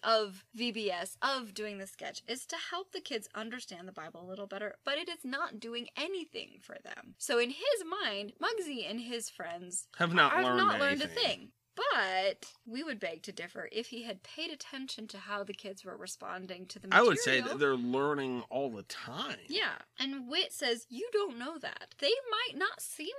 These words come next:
Speaker 1: like they're learning, but you never know how much they could be absorbing. And they're not the only ones who need to learn something. How did Shadrach, Meshach, and Abednego get out of the fiery furnace?"
Speaker 2: Oh, wait. You mean I need to trust in God,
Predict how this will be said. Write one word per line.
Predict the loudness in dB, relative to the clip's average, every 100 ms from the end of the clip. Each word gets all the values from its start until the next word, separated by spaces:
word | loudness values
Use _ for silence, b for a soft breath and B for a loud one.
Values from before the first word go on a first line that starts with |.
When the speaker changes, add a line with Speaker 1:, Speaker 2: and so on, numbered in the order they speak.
| -8
Speaker 1:
like | -8
they're | -4 -2
learning, | -2 -6 -6
but | -6 -6
you | -4 -4
never | -4 -4 -4 -6
know | -6 -6 -8 -12 -16
how | -6 -2 0
much | 0 0 -2 -2
they | -6
could | -4 -8
be | -8 -10
absorbing. | -10 -10 -8 -8 -8 -12 -16 -18 -20 _ _
And | 2 6 6 4 0 -6 -14 -4
they're | -2 -2
not | -4
the | -6
only | -6 -4
ones | -6 -8
who | -10
need | -10 -12
to |
learn | -8 -8 -6
something. | -8 -12 -14 -16 -14
How | -8 -4
did | -4
Shadrach, | -4 -6 -4 -4 -4
Meshach, | -6 -6 -6 -8
and | -8
Abednego | -6 -6 -6 -8
get | -8 -10
out | -6 -6 -6
of |
the | -16
fiery | -14 -12 -12 -18
furnace?" | -20 -20 _ _ -20 -20 _ _ _ 2
Speaker 2:
Oh, | 8 10 8
wait. | 6 4 4 2 -4 -14 -2
You | 4 6
mean | 6 4 2 _ 6
I | 10 10
need | 8 2 -2
to | -4
trust | -4 -2 -2 -2 -2
in | -4 -2
God, | 0 0 0 -4